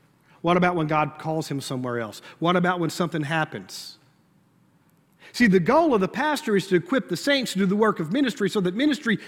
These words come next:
never stops. The pastor's not needed. The pastor's trying to work himself out of a job. The pastor's trying to equip the church to do so profoundly in accomplishing their usefulness in the kingdom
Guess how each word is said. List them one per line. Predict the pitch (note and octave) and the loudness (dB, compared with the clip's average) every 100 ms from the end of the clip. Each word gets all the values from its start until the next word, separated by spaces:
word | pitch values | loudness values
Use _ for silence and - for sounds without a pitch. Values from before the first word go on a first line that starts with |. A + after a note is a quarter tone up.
| - | 0
never | G#3 A#3 F3+ | 4 4 2
stops. | - - A#3 D#3+ - - - - _ _ _ _ _ _ _ _ _ _ _ | 2 4 4 2 -6 -14 -16 -20 _ _ _ _ _ _ _ _ _ _ _
The | C3+ | -8
pastor's | G3+ B3 - C#3+ | -4 -2 -2 -4
not | C#3 C3 | -4 -6
needed. | C3+ F3 F3+ - - - _ _ _ _ _ _ _ _ _ _ - - | -4 -4 -6 -10 -18 -20 _ _ _ _ _ _ _ _ _ _ -12 -6
The | |
pastor's | E3+ A3+ C4+ G#3+ | -2 0 0 -2
trying | - F#3+ | -2 -2
to | D#3+ | 0
work | E3+ - | 0 0
himself | B3+ - D#3+ | -4 -4 -4
out | E3 C3 | -4 -6
of | |
a | B2 | -6
job. | D#3 A#3 G#2 - - - _ _ _ _ _ _ _ - - | -6 -6 -8 -14 -20 -20 _ _ _ _ _ _ _ -20 -6
The | F3 | -2
pastor's | A3+ D4 C#4+ A#3 | 2 2 2 0
trying | - A3+ | 2 4
to | F#3 | 2
equip | F3 C#4 - | 2 0 0
the | G#3+ | -2
church | - C#4 C#4 - | 2 2 2 -2
to | |
do | G3+ A#3 | 0 0
so | - - C#4 | 0 2 2
profoundly | C#4 C4+ B3+ C#4 C4 B3+ A#3 A3 - | 4 0 -2 0 0 2 0 -2 -4
in | B3+ A#3+ G#3+ | 0 2 2
accomplishing | A3 - C#4 B3+ A3+ B3+ A3+ - | 0 0 0 0 0 0 -2 0
their | A3+ C4 | 2 6
usefulness | B3+ C#4 C4+ B3 A3+ | 6 4 2 0 0
in | A#3 | 0
the | G#3+ | 2
kingdom | C#4 C4+ A3+ | 2 4 2